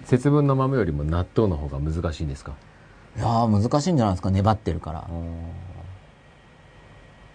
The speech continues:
Speaker 1: でも滑ら-、節分の豆の方が滑りそうじゃないですか。
Speaker 2: まあ、箸にくっつく部分がってことですよね。
Speaker 1: うん。
Speaker 2: まあ、やっぱそれも実践してみたらいいんじゃないですか。
Speaker 1: あ、そうですね。
Speaker 2: 意外と吉田さんがやってみたら、「僕は納豆の方が楽なんですが」みたいな。
Speaker 1: はい。
Speaker 2: 箸にくっつくから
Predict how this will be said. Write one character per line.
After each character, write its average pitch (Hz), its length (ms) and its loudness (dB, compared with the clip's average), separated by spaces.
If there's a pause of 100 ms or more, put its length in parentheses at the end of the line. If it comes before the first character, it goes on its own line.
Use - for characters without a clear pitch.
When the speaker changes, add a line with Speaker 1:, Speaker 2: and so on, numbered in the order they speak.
(160)
Speaker 1:
で 165 60 -6
も 107 60 -4 (120)
滑 151 160 4
ら-、 165 180 2
節 160 240 -2
分 175 160 -2
の 170 60 -2
豆 170 140 0
の 139 80 0
方 87 40 0
が 80 160 -4
滑 120 140 4
り 123 80 2
そ 123 100 -2
う 95 40 -2
じ 82 60 -8
ゃ - 20 -10
な 67 60 -12
い 69 40 -12
で 71 40 -14
す - 80 -18
か。 - 80 -20 (540)
Speaker 2:
ま 139 80 0
あ、 123 60 4
箸 247 240 0
に 101 80 2
く 110 80 0
っ - 20 -2
つ - 140 -10
く 127 80 0
部 104 100 0
分 85 160 -2
が 78 80 -8
っ 80 60 -8
て - 100 -8
こ 98 80 -10
と - 80 -8
で 80 80 -8
す 80 100 -12
よ 127 120 6
ね。 135 80 2
Speaker 1:
う - 20 -4
ん。 82 40 -6 (560)
Speaker 2:
ま 143 60 -2
あ、 127 40 0
や - 80 2
っ - 20 -2
ぱ 196 80 -4
そ 247 100 -2
れ 240 40 0
も 151 80 2
実 131 240 -2
践 277 40 -2
し 277 60 -8
て 294 80 -2
み 330 80 -2
た 147 100 0
ら 98 60 2
い 90 40 2
い - 20 0
ん 95 40 0
じ 76 60 -2
ゃ - 40 -6
な - 40 -4
い - 40 -2
で - 40 -8
す - 40 -8
か。 104 40 -2
Speaker 1:
あ、 - 40 -2
そ - 40 -8
う - 20 -16
で - 60 -18
す - 60 -12
ね。 71 180 -6 (120)
Speaker 2:
意 165 100 0
外 240 160 4
と 220 60 4
吉 214 120 2
田 226 120 2
さ 226 60 2
ん - 40 -2
が 220 60 0
や 220 40 0
っ 269 40 0
て 233 60 2
み 214 120 -2
た 143 100 2
ら、 139 260 4 (220)
「僕 175 220 -4
は 214 100 2
納 208 260 2
豆 220 140 4
の 208 80 2
方 160 180 6
が 117 140 4
楽 104 240 2
な 110 80 0
ん 95 80 0
で 92 60 0
す 90 120 -4
が」 82 140 -2
み 80 120 -6
た 82 80 -8
い 85 40 -10
な。 - 200 -6
Speaker 1:
は 82 40 -4
い。 - 20 -4
Speaker 2:
箸 139 220 0
に 98 80 2
く 113 120 2
っ - 20 0
つ 131 200 0
く - 120 -4
か - 100 -2
ら - 180 -10